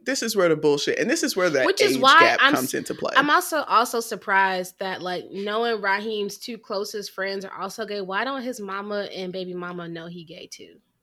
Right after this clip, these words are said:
Speaker 1: I don't
Speaker 2: Unless they
Speaker 1: think
Speaker 2: all
Speaker 1: anybody knows the
Speaker 2: put on the
Speaker 1: friends are
Speaker 2: front.
Speaker 1: gay.
Speaker 2: Oh, okay. Interesting.
Speaker 1: <laughs> Yeah, I don't
Speaker 2: Mm.
Speaker 1: think, I don't
Speaker 2: <laughs>
Speaker 1: think they all knew that, like,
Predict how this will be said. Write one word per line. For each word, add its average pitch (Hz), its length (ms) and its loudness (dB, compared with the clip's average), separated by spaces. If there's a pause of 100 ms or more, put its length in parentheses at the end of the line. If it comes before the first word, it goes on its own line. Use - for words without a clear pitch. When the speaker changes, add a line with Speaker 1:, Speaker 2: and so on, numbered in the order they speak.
(320)
Speaker 1:
I 175 80 4
don't 269 80 4
Speaker 2:
Unless - 160 0
they 285 160 4
Speaker 1:
think 165 120 -6
Speaker 2:
all 190 120 4
Speaker 1:
anybody 190 400 6
knows 165 320 4
the - 60 4
Speaker 2:
put 156 80 4
on 202 40 0
the 196 40 2
Speaker 1:
friends 254 200 2
are 147 60 6
Speaker 2:
front. 196 320 0
Speaker 1:
gay. - 60 -20 (720)
Speaker 2:
Oh, 214 540 -2
okay. 165 280 -12
Interesting. - 500 -20
Speaker 1:
<laughs> - 40 -20 (1500)
Yeah, 180 280 10
I - 20 4
don't 196 200 4
Speaker 2:
Mm. 165 40 -6
Speaker 1:
think, - 260 2 (460)
I 170 80 8
don't 208 220 4
Speaker 2:
<laughs> - 0 -
Speaker 1:
think 196 220 2
they 160 180 8
all 156 280 8
knew 143 260 2
that, - 380 0 (100)
like, 135 340 -6